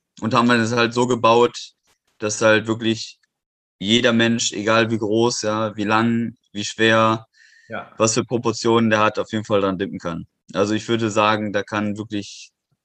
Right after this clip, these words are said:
Speaker 1: jeder mitarbeiten.
Speaker 2: Ja, ja. Also kann ich nur
Speaker 1: Ja.
Speaker 2: unterschreiben, weil ich das Ding halt selber schon in Benutzung erlebe seit, glaub ich, mittlerweile einem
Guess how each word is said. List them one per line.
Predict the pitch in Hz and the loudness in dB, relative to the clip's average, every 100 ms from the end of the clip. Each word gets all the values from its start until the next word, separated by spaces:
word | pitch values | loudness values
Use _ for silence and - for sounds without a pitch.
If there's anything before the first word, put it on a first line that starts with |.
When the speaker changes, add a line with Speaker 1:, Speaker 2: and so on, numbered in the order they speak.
| _ | _
Speaker 1:
jeder | 107 101 98 | -4 0 0
mitarbeiten. | 92 87 87 85 82 90 - - - | -2 -4 -4 -4 -6 -10 -16 -20 -20
Speaker 2:
Ja, | - 110 104 101 | -18 -18 -18 -16
ja. | 113 104 - | -14 -14 -6
Also | 135 156 156 - | 0 0 -2 -8
kann | - | -2
ich | 175 | 0
nur | 160 | 2
Speaker 1:
Ja. | 170 | 0
Speaker 2:
unterschreiben, | 156 139 147 165 | 0 0 0 2
weil | 123 | 0
ich | 120 - | -2 -6
das | 127 | -6
Ding | - 127 | -2 -2
halt | 120 113 | -2 -2
selber | 117 113 | -4 -4
schon | - 110 107 | -4 -4 -2
in | 139 135 | 2 4
Benutzung | 123 127 131 113 101 | 4 2 0 -2 -2
erlebe | 107 120 117 | -2 -2 -4
seit, | 104 101 - | -6 -10 -10
glaub | 104 | -10
ich, | 98 - | -10 -12
mittlerweile | 104 101 107 | -8 -6 -4
einem | 104 98 | -6 -8